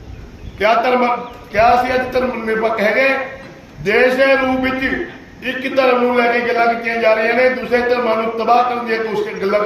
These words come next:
ਕੀਤੀਆਂ ਜਾ ਰਹੀਆਂ ਨੇ। ਕਿਆ ਅਸੀਂ ਧਰਮ ਨਿਰਪੱਖ ਬਣ ਸਕੇ ਹਾਂ? ਇਹ ਸਾਡੀਆਂ ਉਹ ਸਾਰੀਆਂ ਕਮਜ਼ੋਰੀਆਂ ਨੇ ਜਿਹੜੇ ਸਾਡੇ ਦੇਸ਼ ਨੂੰ ਸੁਪਰ ਪਾਵਰ ਨਹੀਂ ਬਣਾ ਸਕੀਆਂ।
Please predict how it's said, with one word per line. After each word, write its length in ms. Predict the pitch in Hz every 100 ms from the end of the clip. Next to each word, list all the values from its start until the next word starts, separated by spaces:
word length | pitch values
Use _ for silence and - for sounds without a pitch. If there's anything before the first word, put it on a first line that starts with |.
| 202
ਕੀਤੀਆਂ 360 | 202 190 190
ਜਾ 120 | 180
ਰਹੀਆਂ 260 | 175 165 160
ਨੇ। 100 | 151 - - - - - - - - -
ਕਿਆ 200 | 190 226 240
ਅਸੀਂ 120 | 254
ਧਰਮ 220 | 254 254 240
ਨਿਰਪੱਖ 280 | 240 247
ਬਣ 200 | 240 240
ਸਕੇ 320 | 240 254 262 277
ਹਾਂ? 120 | 285 285 - - - - - - -
ਇਹ 80 | 220
ਸਾਡੀਆਂ 320 | 233 233 247
ਉਹ 120 | 262 254
ਸਾਰੀਆਂ 320 | 254 262 269
ਕਮਜ਼ੋਰੀਆਂ 560 | 269 254 240 240 254
ਨੇ 200 | 262 269
ਜਿਹੜੇ 240 | 277 269 262
ਸਾਡੇ 200 | 240 240
ਦੇਸ਼ 260 | 240 226
ਨੂੰ 140 | 226 233
ਸੁਪਰ 300 | 226 226 226
ਪਾਵਰ 200 | 208 202
ਨਹੀਂ 200 | 202 240
ਬਣਾ 160 | 240 208
ਸਕੀਆਂ। 320 | 180 160 151